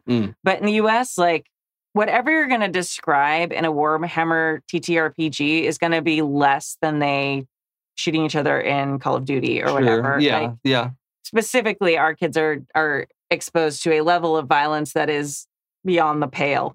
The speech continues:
Speaker 1: Yeah,
Speaker 2: of
Speaker 1: that,
Speaker 2: most
Speaker 1: that's
Speaker 2: kids.
Speaker 1: true. And if you're comparing it to D and D, like, that's just as much murder. Like, I guess that's a non-issue. I retract.
Speaker 2: I mean, no, no. I mean,
Speaker 1: Th-,
Speaker 2: there
Speaker 1: th-
Speaker 2: are elements because I do think that there's, at least in older versions of Warhammer, there's a bit of misogyny and, like,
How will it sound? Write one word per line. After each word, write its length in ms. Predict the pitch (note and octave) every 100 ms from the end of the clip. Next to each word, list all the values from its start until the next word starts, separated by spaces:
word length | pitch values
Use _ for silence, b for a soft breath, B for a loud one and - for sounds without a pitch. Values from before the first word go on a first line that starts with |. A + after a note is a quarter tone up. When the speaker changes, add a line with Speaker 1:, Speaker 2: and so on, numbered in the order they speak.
| -
Speaker 1:
Yeah, 120 | B3
Speaker 2:
of 80 | A3+
Speaker 1:
that, 140 | B3+
Speaker 2:
most 160 | E3 F3
Speaker 1:
that's 120 | C4+ -
Speaker 2:
kids. 40 |
Speaker 1:
true. 240 | - E3 D3
And 100 | E3
if 120 | E3+
you're 240 | F3+ F3
comparing 300 | D#3 F#3 F#3+
it 140 | D#3 C#3
to 80 | B2
D 180 | B2 B2
and 100 | A2
D, 200 | A#2 A#2+
like, 220 | G#2 G2
that's 300 | A#2 A2+ -
just 260 | - G#2 -
as 120 | -
much 220 | G2+ F#2+
murder. 340 | G#2 G2+ G2 F#2+
Like, 200 | F#2 F2+
I 60 |
guess 180 | E3 E3+
that's 200 | D#3 C3
a 60 | C3
non-issue. 600 | G2+ G2 F#2+ - G#2+ G2
I 80 | D#3
retract. 720 | F3 F#3 - G2+ E2 _ - -
Speaker 2:
I 120 | E4+
mean, 200 | F#4 F4
no, 100 | F#4
no. 180 | F4 D#4+
I 140 | C#4
mean, 140 | C#4+ C#4+
Speaker 1:
Th-, 80 | D4
Speaker 2:
there 80 |
Speaker 1:
th- 100 | D4 C#4+
Speaker 2:
are 80 | E4+
elements 540 | - C4+ D4+ F4 F4
because 280 | - B3 A3
I 60 | G3+
do 200 | G3 G3
think 240 | G#3+ G3
that 160 | F#3 D3
there's, 420 | E3+ D#3+ D#3+ D#3+ -
at 100 | G3+
least 200 | C4 C4
in 120 | A3
older 360 | - F3+ F#3
versions 380 | G3+ G#3 G#3 G#3+
of 80 | G#3+
Warhammer, 640 | G3+ G3 G3 F#3+ F#3 F3+
there's 180 | D#3+ D#3
a 40 | D3
bit 140 | D3+
of 140 | D#3 C3+
misogyny 920 | D3+ C#3 C#3 C#3+ D3 C3+ C3+ C3+ -
and, 240 | C3+ C#3 C#3
like, 180 | C#3+